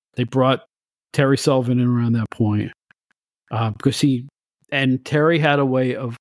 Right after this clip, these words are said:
co-, he was closest thing to Gordon Solie I heard, in that all hell could be breaking loose in the ring, and he would keep his calm.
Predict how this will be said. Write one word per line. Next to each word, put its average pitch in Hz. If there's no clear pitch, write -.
co-, -
he 120
was 175
closest 190
thing 160
to 147
Gordon 139
Solie 127
I 107
heard, 104
in 139
that 135
all 170
hell 165
could 156
be 131
breaking 127
loose 123
in 123
the 113
ring, 120
and 110
he 127
would 135
keep 143
his -
calm. 175